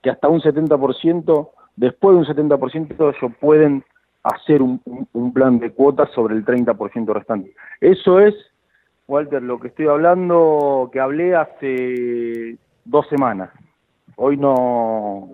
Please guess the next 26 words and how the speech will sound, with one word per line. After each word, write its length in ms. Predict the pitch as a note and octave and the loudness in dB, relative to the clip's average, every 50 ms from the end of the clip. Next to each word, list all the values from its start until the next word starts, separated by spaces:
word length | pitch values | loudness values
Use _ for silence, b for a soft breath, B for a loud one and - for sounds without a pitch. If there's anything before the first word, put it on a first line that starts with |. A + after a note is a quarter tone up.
| - - _ b b b b b | -20 -20 _ b b b b b
no 100 | - C3+ C3 | -4 -4 -4
estoy 260 | - - D3 C#3+ C#3 | -2 -2 -2 -2 2
teniendo 320 | - D3 C#3 C#3+ D3 D3+ | 2 2 2 4 2 2
contacto 380 | D3 D#3+ F#3+ B3 A#3 G#3 F#3+ D#3+ | 2 2 2 2 2 2 0 -2
porque 200 | C3+ C3 B2 C3 - | -2 -4 -4 -6 -8
ya 80 | D#3+ D3 | -6 -2
saben 460 | - F3 E3+ E3+ E3 E3 D#3 C#3+ b b b b b b b b _ _ _ _ | 2 2 2 4 2 0 -2 -2 b b b b b b b b _ _ _ _
lo 200 | - A#2+ B2 B2 | -4 -2 -2 -2
que 100 | A#2+ B2 - | -2 -4 -6
yo 100 | D3 D3 | -6 -8
quiero. 380 | D3 E3+ G#3 G3 G3 F#3+ E3+ C#3+ - - | -4 -2 0 0 2 2 2 2 2 0
Yo 140 | D3+ D3+ | -2 0
le, 140 | C#3 C3 B2 | 0 -2 -6
le 220 | A#2 A#2 A#2 A#2+ B2+ | -8 -6 -6 -4 -2
dije, 200 | C#3 C3+ A#2+ - _ _ _ _ _ _ _ - - | -2 -4 -4 -8 _ _ _ _ _ _ _ -18 -12
le 80 | A2 | -10
digo, 140 | G#2+ G#2 G#2 G#2+ | -10 -8 -6 -2
"Manejen 380 | A2 A#2+ C3+ C#3 - C#3+ B2 A#2 | 0 0 0 0 0 -2 -2 -2
ustedes, 560 | A#2 - - D#3+ E3 E3 D#3+ D#3 C#3+ C3+ b b b b b b b b b b _ | -4 -2 0 4 4 6 6 6 4 0 b b b b b b b b b b _
en 180 | A#2+ A2+ G#2+ | -10 -8 -8
quince, 380 | - - D#3+ F3+ F#3 D#3+ - C3 | -6 0 2 2 2 2 2 2
en 100 | A#2+ A#2+ | 2 2
treinta, 540 | C3+ D3+ F3 F3+ F3+ F3 F3 D#3+ C3+ C#3 B2+ | 4 4 4 4 4 2 0 0 0 0 0
en 120 | A#2+ A2+ | 0 -2
sesenta 400 | - A#2 - C#3+ C#3 B2 B2+ B2+ | -6 -8 -6 -4 -2 0 2 4
días 380 | C#3 D3+ D#3+ E3 D3+ C3+ A#2 | 4 6 6 6 4 4 2